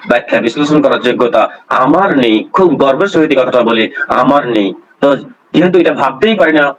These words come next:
অনুকরণ কর-, করবো কোত্থেকে, ভাবতেই তো পারি না, কারণ এত বড় তো স্বপ্ন কখনো দেখিনি,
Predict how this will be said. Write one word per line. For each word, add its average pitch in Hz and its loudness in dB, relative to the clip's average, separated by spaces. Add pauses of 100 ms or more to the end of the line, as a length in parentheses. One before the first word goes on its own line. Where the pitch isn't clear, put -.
অনুকরণ 165 2
কর-, 165 -2
করবো 185 2
কোত্থেকে, 165 0
ভাবতেই 185 0
তো 202 -2
পারি - 0
না, - -2 (160)
কারণ 190 2
এত 151 -2
বড় 165 2
তো 170 -2
স্বপ্ন 170 0 (180)
কখনো 185 0
দেখিনি, 240 0